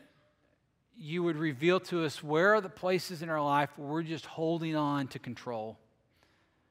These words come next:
and we have yet to make you Lord over a specific area in our lives.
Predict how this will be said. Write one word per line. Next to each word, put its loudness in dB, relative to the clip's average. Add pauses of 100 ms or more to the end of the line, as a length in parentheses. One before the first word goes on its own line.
(720)
and -4
we 0
have 2
yet -2
to -8
make -4
you -8
Lord -4
over -4
a -8
specific -10
area -4 (440)
in -6
our -10
lives. -14